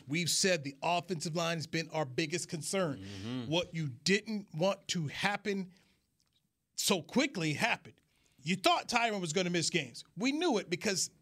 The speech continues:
Speaker 1: that's been the case
Speaker 2: That's
Speaker 1: going
Speaker 2: just,
Speaker 1: down
Speaker 2: that's
Speaker 1: on
Speaker 2: history.
Speaker 1: six years now, right?
Speaker 2: Yeah.
Speaker 1: I thought he was gonna get to the regular season.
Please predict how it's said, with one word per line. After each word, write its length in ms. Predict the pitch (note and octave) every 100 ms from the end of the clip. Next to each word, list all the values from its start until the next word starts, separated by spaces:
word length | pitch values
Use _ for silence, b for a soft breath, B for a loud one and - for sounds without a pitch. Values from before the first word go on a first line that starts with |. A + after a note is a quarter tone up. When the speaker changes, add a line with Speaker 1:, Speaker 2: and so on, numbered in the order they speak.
| -
Speaker 1:
that's 260 | G3+ -
been 180 | - F#3
the 80 | D#3+
case 240 | - E3
Speaker 2:
That's 100 | G3
Speaker 1:
going 100 | F3 D#3
Speaker 2:
just, 80 |
Speaker 1:
down 180 | D3+ D3+
Speaker 2:
that's 120 | D3 D#3+
Speaker 1:
on 60 |
Speaker 2:
history. 240 | C3 C#3 A3
Speaker 1:
six 120 | -
years 240 | D4+ A#3
now, 140 | D#3+ B2+
right? 240 | G3 G3
Speaker 2:
Yeah. 120 | G2+ G#2 B B B B B B B B _ _ _ _ _ -
Speaker 1:
I 40 |
thought 220 | - E3+
he 40 | F3
was 120 | D#3
gonna 120 | D#3+
get 120 | D#3
to 80 | D3
the 40 |
regular 300 | A#2+ G3 B3
season. 460 | - F#3 G3 A3+ G#3+